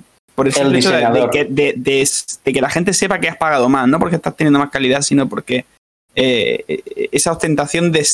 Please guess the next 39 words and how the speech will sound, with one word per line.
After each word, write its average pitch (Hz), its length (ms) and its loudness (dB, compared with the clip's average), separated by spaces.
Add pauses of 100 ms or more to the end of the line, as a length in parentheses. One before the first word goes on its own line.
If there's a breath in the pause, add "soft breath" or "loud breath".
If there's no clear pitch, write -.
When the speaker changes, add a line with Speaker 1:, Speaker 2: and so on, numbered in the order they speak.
(100)
Speaker 1:
de, 127 240 0
de, 131 160 -2
de 127 160 -2
tener 147 280 0
la 170 120 -2
capacidad 139 600 0
de 123 120 0
pagar 110 340 -2
más, 98 220 -4
incluso 156 360 -2
de 120 280 2
Speaker 2:
Aun-, 123 280 0 (840 soft breath)
aunque, 123 300 0
aunque 135 200 0
también 131 220 0
te 165 100 2
digo, 160 460 4
eh, 117 220 4
Speaker 1:
o, 113 260 4
o - 60 -4
Speaker 2:
va-, 113 80 2
Speaker 1:
aun, 156 220 0
Speaker 2:
va- - 80 0
Speaker 1:
aun 156 220 2 (160)
a 147 100 -4
sabiendas 214 480 2
de 170 140 0
que 143 160 2
no 170 160 2
vale 175 400 2
más, 147 500 2
simplemente 175 480 0
por 165 140 2
decir, 151 300 -2
"Hey, 151 320 0 (260)
puedo 185 240 2
tirar 151 240 2
el 147 120 4
dinero". 127 320 2